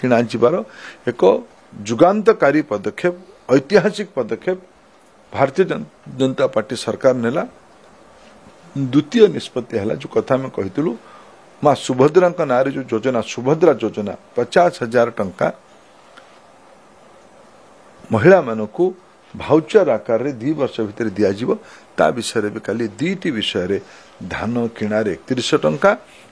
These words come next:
ମହିଳାମାନଙ୍କୁ ପଚାଶ ହଜାର ଟଙ୍କା। କାଲି କ୍ୟାବିନେଟ୍, ଯୋଉଟା ଆମର ସଂକଳ୍ପ ପତ୍ରରେ ଥିଲା, ସେ ସଂକଳ୍ପ ପତ୍ରକୁ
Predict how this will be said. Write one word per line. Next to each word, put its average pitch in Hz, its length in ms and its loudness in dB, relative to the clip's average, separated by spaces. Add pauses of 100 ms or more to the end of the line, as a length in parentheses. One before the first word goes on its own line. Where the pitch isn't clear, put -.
(120)
ମହିଳାମାନଙ୍କୁ 117 720 2 (120)
ପଚାଶ 123 420 0
ହଜାର 92 260 -8
ଟଙ୍କା। 87 220 -12 (460)
କାଲି 165 520 0 (120)
କ୍ୟାବିନେଟ୍, 127 560 2
ଯୋଉଟା 117 280 -2
ଆମର 127 420 2 (400)
ସଂକଳ୍ପ 180 500 2
ପତ୍ରରେ 110 500 -2
ଥିଲା, 131 240 -4
ସେ 127 180 -8
ସଂକଳ୍ପ 127 520 -4
ପତ୍ରକୁ 120 580 0